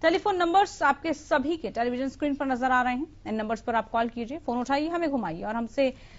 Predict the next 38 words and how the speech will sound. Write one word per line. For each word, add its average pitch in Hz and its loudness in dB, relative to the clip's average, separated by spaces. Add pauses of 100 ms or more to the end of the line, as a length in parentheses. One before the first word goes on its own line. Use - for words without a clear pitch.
(180)
विचार 254 6
कीजिए, 208 -2
साथ 214 0
ही 247 -2
हमारे 208 -2
साथ 220 -2
चर्चा 220 -4
कीजिए 254 -4
और 370 0
अपने 320 2
इलाकों 226 2
का 285 -4
हाल 233 2
बताइए 180 -2 (400)
कि 262 0
आपके 302 2
इलाके 269 2
में 294 2
पीने 339 4
के 359 0
पानी 233 0
की 320 2 (260)
क्या 220 -2
कुछ 247 -8
तस्वीर 214 -4
है 262 -2
इस - -8
वक्त, 277 -2
पीने 208 -2
का 202 -6
पानी 202 -2
आपको 185 -4
मिल 208 2
रहा 269 8
है 277 6 (380)
या 214 6
फिर 247 4
उसकी 214 0